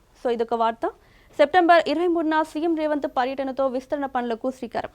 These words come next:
ఆదివాసీల ఆచార సాంప్రదాయాలకు తగ్గట్టుగా ఆలయ పునర్నిర్మాణం.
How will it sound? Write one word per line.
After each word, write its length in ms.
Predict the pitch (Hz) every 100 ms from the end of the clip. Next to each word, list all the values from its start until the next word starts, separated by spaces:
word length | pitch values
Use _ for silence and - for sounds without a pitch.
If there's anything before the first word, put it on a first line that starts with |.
| _ _ _ _ - - -
ఆదివాసీల 600 | 262 311 339 302 302 285
ఆచార 500 | 285 233 285 339 330
సాంప్రదాయాలకు 800 | 330 294 311 320 294 285 277 294
తగ్గట్టుగా 680 | 269 269 277 285 262 294 330
ఆలయ 360 | 254 277 277 269
పునర్నిర్మాణం. 680 | - 247 233 226 220 208